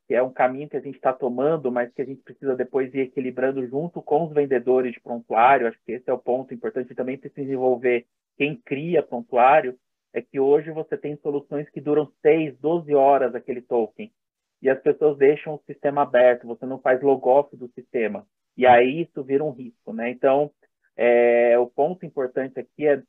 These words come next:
trabalhar com a usabilidade, mas lembrando a segurança. Então, não vejo problema, a própria sociedade não coloca a questão de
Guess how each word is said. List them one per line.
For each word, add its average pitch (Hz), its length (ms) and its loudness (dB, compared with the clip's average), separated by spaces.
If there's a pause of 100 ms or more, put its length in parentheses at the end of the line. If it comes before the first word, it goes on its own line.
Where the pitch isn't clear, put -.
trabalhar 135 420 4
com 143 100 -6
a - 20 0
usabilidade, 131 800 2
mas 147 160 -4
lembrando 139 340 -2
a 139 60 0
segurança. 131 560 0
Então, 135 260 0
não 143 240 0
vejo 143 340 4
problema, 139 720 -2 (260)
a 123 100 -2
própria 147 300 0
sociedade 131 840 0
não 139 240 -2
coloca 135 800 2 (160)
a 120 80 -4
questão 127 480 -4
de 120 260 -6